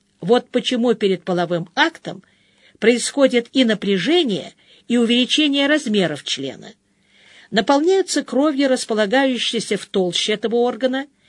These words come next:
так называемые пещеристые тела. Их полость разделена многочисленными перекладинами и напоминает поэтому губку.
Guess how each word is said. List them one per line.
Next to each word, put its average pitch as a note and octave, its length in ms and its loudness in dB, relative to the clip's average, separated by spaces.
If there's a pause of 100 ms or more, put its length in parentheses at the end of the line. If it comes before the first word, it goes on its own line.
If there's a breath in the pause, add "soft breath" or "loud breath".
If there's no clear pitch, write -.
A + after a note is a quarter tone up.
(280 soft breath)
так A3 200 2
называемые D#4 680 0
пещеристые C4+ 960 0
тела. F3+ 500 -4 (840 soft breath)
Их C4 240 0
полость D4 480 0
разделена B3+ 600 0
многочисленными A#3 920 -2
перекладинами A3 960 -2 (420)
и G#3+ 80 0
напоминает A3 800 0 (200 soft breath)
поэтому F3+ 480 0
губку. E3+ 640 -4